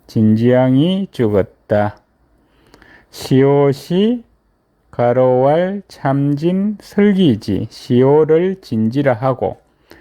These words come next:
시오는 왕이 죽은 뒤에 공덕을 칭송하여 붙인 이름입니다.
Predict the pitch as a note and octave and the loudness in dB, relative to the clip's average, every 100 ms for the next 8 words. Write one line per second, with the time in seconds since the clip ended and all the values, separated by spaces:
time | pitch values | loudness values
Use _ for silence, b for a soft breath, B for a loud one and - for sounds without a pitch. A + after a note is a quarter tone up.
0 | b - - B2 B2+ D#3+ D3+ A#2 A#2+ G#2 | b -20 -4 0 2 2 0 0 -2 -2
1 | G#2+ C3+ C#3 B2 B2 C#3+ B2 A2 A2+ A2+ | -2 0 2 0 -2 -2 0 0 2 2
2 | A2 C3+ C3+ C#3 B2+ A#2 C3+ D#3 - E3 | 2 0 0 2 2 2 2 0 -4 -6
3 | D#3+ D3 E3 B2+ A#2+ C3 D3+ C#3+ C#3 - | -6 -2 -2 0 0 2 0 0 -4 -2
4 | A#2 C3+ D#3 D3+ D#3 C3 G2+ G2 F#2 F#2+ | 0 0 -2 -2 0 2 0 -4 -4 -4
5 | G2+ A#2+ E3 | -2 -2 -2